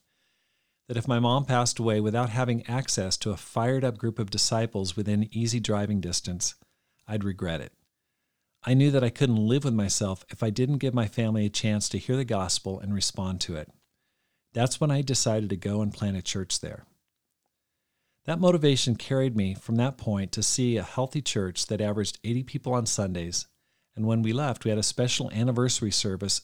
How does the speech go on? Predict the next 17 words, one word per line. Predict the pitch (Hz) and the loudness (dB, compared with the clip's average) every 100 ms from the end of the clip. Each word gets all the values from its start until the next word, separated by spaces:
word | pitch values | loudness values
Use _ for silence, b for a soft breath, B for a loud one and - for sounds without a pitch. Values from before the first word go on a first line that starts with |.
| - | -4
of | 110 | -2
over | 110 107 98 | 0 0 -2
one | 98 110 | 0 0
hundred | 104 113 110 107 | 0 0 -2 -4
and | 98 92 | -6 -4
fifty | 101 - 95 | -6 -4 -6
people. | - 95 - - - _ _ _ _ _ _ _ _ _ _ _ _ - | -6 -8 -8 -14 -16 _ _ _ _ _ _ _ _ _ _ _ _ -4
This | 151 | -4
decision | - 165 175 147 135 | 0 0 2 4 6
meant | 117 120 - - | 6 4 0 -4
I | 120 | 0
would | 113 | 4
have | 117 | 2
to | - | 2
support | 117 117 113 143 | 0 2 4 4
myself, | 143 - 139 131 127 - | 2 2 2 0 -6 -16
family, | - 127 123 127 127 | -2 2 4 4 0